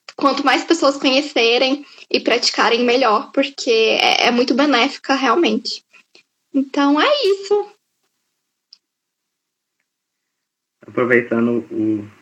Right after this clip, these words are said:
Speaker 2: a fala aí da, da nossa colega, eu, né, é, aproveito pra reforçar, né, a, a inscrição. Eu acho que, eu, eu não lembro se foi definido com a professora Rita a quantidade de vagas, mas eu acho que lá vai ter falando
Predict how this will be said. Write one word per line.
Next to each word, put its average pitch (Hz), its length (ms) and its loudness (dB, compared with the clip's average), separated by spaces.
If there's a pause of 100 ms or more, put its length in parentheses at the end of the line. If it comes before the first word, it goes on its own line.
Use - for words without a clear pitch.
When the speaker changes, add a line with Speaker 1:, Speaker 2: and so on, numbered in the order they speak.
(500)
Speaker 2:
a 110 80 -4
fala 110 340 0
aí 107 140 2
da, 104 260 -6 (320)
da 117 140 0
nossa 110 300 -2
colega, 120 480 0
eu, 196 180 2 (160)
né, 196 380 -2 (500)
é, 120 460 2 (200)
aproveito 127 640 0
pra 147 380 -2 (120)
reforçar, 143 760 -2
né, 135 280 -6
a, 123 340 -4
a 117 60 -2
inscrição. 117 720 -4 (800)
Eu 113 140 0
acho 120 300 0
que, 120 240 4
eu, 113 340 0
eu 113 100 -2
não 135 160 -2
lembro 120 320 0
se - 80 -16
foi 113 160 4
definido 110 540 2
com - 140 -2
a 110 120 4
professora 110 480 -2
Rita 131 360 0
a - 20 -2
quantidade 113 400 -2
de 110 60 0
vagas, 135 400 0
mas 127 160 0
eu 120 60 2
acho 120 200 -2
que 117 80 -4
lá 113 80 2
vai 123 160 0
ter 127 240 -2
falando 120 400 0